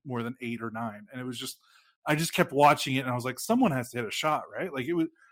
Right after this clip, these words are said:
it was crazy that he was able to do that when the rest of the team just started the game so flat, and there's no other way to say it. I mean, they did have a nice little boost to start the game, but then, you know, when they got in the second quarter, it just l-, was a slog.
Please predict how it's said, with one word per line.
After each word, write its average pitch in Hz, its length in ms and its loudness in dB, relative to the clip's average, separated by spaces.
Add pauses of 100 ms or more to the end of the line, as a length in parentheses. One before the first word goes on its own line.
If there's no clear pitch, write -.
(160)
it 165 80 6
was 156 240 4
crazy 170 640 0
that 139 140 -4
he 143 120 -6
was 139 180 0
able 135 240 2
to 127 100 -10
do 123 240 -4
that 120 240 0
when 123 100 -4
the 120 80 -4
rest 123 280 -4
of - 40 -20
the 127 160 -6
team 147 340 -4
just 123 180 -12
started 127 300 -4
the 123 80 -12
game 123 280 -6
so 123 600 -4 (1080)
flat, 131 540 4
and 139 100 -2
there's 131 160 -2
no 156 100 2
other 151 120 2
way 143 140 4
to 127 80 -2
say 120 260 0
it. 120 60 0
I 117 60 -2
mean, 127 120 -2
they 135 120 -2
did 165 160 4
have 156 100 2
a 143 60 -4
nice 143 200 -4
little 120 300 -6
boost 147 320 -6
to 123 60 -16
start 127 260 -4
the 117 80 -10
game, 147 240 -4
but 127 140 -6
then, 135 200 -2
you 131 80 -2
know, 123 120 -2
when 123 160 -4
they 127 80 -4
got 143 160 2
in - 40 -14
the 135 80 -8
second 165 320 -2
quarter, 170 340 0
it 107 140 -10
just 123 320 -10
l-, 135 140 -8
was 120 160 -8
a 113 80 -10
slog. 113 600 0